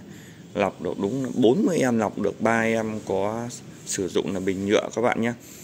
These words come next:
Ờ, dung tích năm trăm mi-li-lít này, sáu trăm mi-li-lít này và bảy trăm mi-li-lít này.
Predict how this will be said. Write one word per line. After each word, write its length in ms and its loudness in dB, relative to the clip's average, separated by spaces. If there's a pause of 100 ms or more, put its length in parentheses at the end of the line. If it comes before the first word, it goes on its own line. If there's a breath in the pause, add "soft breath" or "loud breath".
(320 loud breath)
Ờ, 180 4
dung 180 6
tích 180 2
năm 240 4
trăm 320 4
mi-li-lít 420 4
này, 140 -2 (540)
sáu 320 4
trăm 260 4
mi-li-lít 360 6
này 140 -2 (180)
và 140 0
bảy 260 -2
trăm 260 0
mi-li-lít 320 4
này. 120 -4